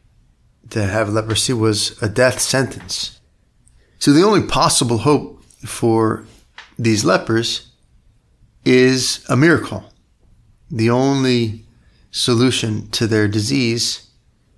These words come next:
is some sort of divine intervention. There's no amount of troubleshooting,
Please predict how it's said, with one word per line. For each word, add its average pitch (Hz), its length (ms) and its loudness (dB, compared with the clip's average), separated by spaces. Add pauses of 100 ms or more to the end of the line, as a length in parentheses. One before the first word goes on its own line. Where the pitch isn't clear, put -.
(300)
is 120 180 0
some 123 140 0
sort 117 260 0
of 104 160 -2
divine 107 320 0
intervention. 104 680 -4 (1200)
There's 110 160 -6
no 120 180 0
amount 117 360 0
of 107 440 -6 (240)
troubleshooting, 131 960 0